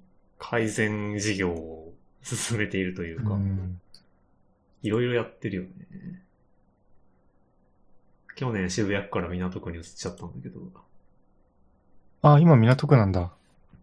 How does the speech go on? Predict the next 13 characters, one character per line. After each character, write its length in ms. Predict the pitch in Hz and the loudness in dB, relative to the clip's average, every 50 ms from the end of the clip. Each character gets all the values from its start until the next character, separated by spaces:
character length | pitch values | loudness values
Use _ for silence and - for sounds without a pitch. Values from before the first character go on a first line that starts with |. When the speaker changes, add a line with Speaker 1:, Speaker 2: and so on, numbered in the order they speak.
| _ _ - | _ _ -6
Speaker 1:
う 60 | 131 | -6
ん。 220 | 117 95 82 85 - - _ _ _ _ _ _ _ _ - - - _ - - - - - - - - - - - - - _ _ _ _ _ | -6 -6 -8 -12 -18 -20 _ _ _ _ _ _ _ _ -20 -20 -20 _ -20 -20 -20 -20 -20 -20 -20 -20 -20 -20 -20 -20 -20 _ _ _ _ _
Speaker 2:
そ 140 | - - 147 | 0 2 2
っ 80 | 139 139 | 2 4
か、 160 | - 117 101 | 4 2 2
ち 160 | - - - | 4 6 8
ょ 140 | 165 170 175 | 8 10 10
う 40 | 175 | 10
ど 80 | 185 | 8
引 200 | 185 175 - 170 | 8 8 6 4
っ 40 | - - | 4 8
越 140 | - 185 | 8 8
し 320 | 180 - 180 170 156 151 | 10 12 10 10 10 8